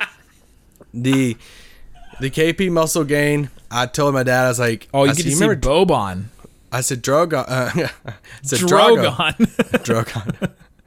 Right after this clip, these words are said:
Speaker 2: Not that
Speaker 1: Absolutely.
Speaker 2: much gain. <laughs>
Speaker 1: I literally just mixed Drago and Boban to Drogon. And there you go. But, uh,
Speaker 2: Spirits fire.
Speaker 1: I was like, "Yeah, I wanna see that." I said, "He's sh-,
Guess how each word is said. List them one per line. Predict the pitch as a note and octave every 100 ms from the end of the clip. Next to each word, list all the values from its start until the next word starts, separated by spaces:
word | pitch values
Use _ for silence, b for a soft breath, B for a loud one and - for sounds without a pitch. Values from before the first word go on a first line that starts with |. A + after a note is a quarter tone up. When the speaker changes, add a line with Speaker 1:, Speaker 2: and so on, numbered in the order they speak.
| _ _ - - B B B
Speaker 2:
Not | E3 F#3
that | D4+ -
Speaker 1:
Absolutely. | - D3 A#2+
Speaker 2:
much | G2+
gain. | B2+ C3 C#3+ - G3
<laughs> | -
Speaker 1:
I | C3
literally | C#3+ E3 E3+ E3
just | D3+
mixed | C#3+ C3+ B2+ - - - A2
Drago | A2+ A2+ A#2+ B2 B2+ C3 B2+
and | A2 G#2
Boban | G#2+ A2 G#2+ G2+ F#2+ F#2+
to | -
Drogon. | G2 G#2 G2+ F#2+ F#2 F#2 F#2+ _ -
And | G2 G2 G2 - B B B B B
there | - E2+
you |
go. | D#2 - - B2+
But, | D3+ C#3+
uh, | B2+ A2
Speaker 2:
Spirits |
fire. | G#2 F#2 G2+
Speaker 1:
I | A#2
was | C3
like, | C3+
"Yeah, | B2 C#3 A#2+
I |
wanna | D3 E3
see | D#3+ E3
that." | C#3+ C#3+ C#3 - -
I | A#2
said, | C3
"He's | A#2+ A#2 - -
sh-, | -